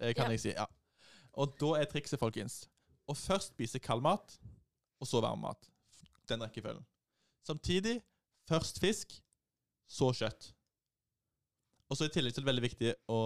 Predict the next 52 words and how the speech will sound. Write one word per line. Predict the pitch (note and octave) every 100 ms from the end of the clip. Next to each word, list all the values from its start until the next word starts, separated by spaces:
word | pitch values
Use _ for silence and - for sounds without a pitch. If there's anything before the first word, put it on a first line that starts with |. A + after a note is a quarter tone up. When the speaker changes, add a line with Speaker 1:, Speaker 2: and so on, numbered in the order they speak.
| A2+
Speaker 1:
spise | - - G#2+ A#2 G#2+
minst | A#2 B2+ C#3 - -
mulig | A#2+ G#2 F#2+ G2+
karbohydrater, | - A2+ A2+ G#2+ A2 G2+ F#2+
altså | - A2+
lite | - A2+ -
potet, | A2 A2 B2 A#2+ B2+ - -
lite | A#2 G#2 - A2 G#2+ G#2+
pasta, | A#2+ A2 - A#2 A2+
lite | G2+ - G#2
ris, | G#2+ -
for | A#2
det | A#2+
er | B2+
bare | A#2+ A2 A2
fyll | - A#2+ A2+ - -
i |
magen. | A2+ G2+ G#2 G#2+ - _ _ _ _ _
Så | B2+
du | A#2+
må | B2
f-, | - - _ _ -
kjøre | - - C3 G2
på | A#2+
med | B2 A#2+ A#2+ -
alt | A#2 -
det | A#2 A2 A2 A2
gode. | G#2 G2+ - - _ -
Speaker 2:
Altså, | - G3 F#3
Speaker 1:
Det |
er | - C#3
Speaker 2:
kjøttet, | C3+
er | A#3 G#3
det |
det | F#3+
du | F3+
mener, | F#3 F3+ F3+
egentlig? | F#3 C3+
Speaker 1:
Ja, | C3
det | - C#3
er | C#3
ikke | D3
Speaker 2:
Ja. | F3
Speaker 1:
det | D#3
beste | C#3+ - A#2+
for | C3
miljøet, | A#2+ A#2+ C#3+ E3+
men, | D3+ D3 D3 D3+ D3
eh, | D3 D3
beste | D3 C3+ - - A#2
for | A#2 B2 B2 B2 B2+
magen. | A2+ A2